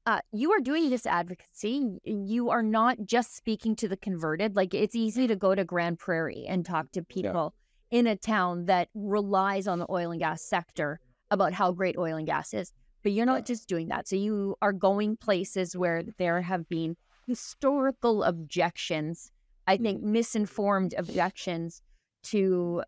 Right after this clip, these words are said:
Speaker 1: uh, Canada's oil and gas sector. So if you were to give tips as, I think, a newfound expert in this,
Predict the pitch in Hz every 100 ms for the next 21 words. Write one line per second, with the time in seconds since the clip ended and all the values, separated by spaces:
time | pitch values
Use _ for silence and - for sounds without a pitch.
0 | - 175 170 - 220 196 185 175 - 185
1 | 175 165 156 - 233 - 202 - 240 226
2 | 214 _ _ 247 247 285 440 466 269 254
3 | 285 254 _ _ - 226 - - - _
4 | _ 190 190 180 _ 190 175 - 330 -
5 | 220 220 269 233 196 180 185 - 170 -
6 | 170 156 165 285